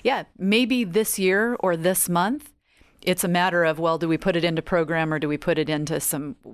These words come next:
what people think of as overhead costs? But you've got to look down the road, and you want to protect your church,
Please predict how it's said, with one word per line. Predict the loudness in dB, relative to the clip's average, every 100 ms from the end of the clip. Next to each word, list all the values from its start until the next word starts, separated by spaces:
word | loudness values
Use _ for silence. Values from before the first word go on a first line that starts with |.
| _
what | -14 -10 -10 _
people | -10 -6 -4
think | -4 -4
of | -2
as | -4 -4
overhead | -4 -2 -4 -8
costs? | -4 -4 -6 -12 -18 _ -20 _
But | _ -8
you've | -2
got | 0
to |
look | 0 0
down | 0 0
the | 0
road, | 0 0 -4 -8 -4
and | 0
you | 2 2
want | 2 0 -2
to | -8
protect | -10 -8 -4 -4 -2
your | -6
church, | -2 -4 -6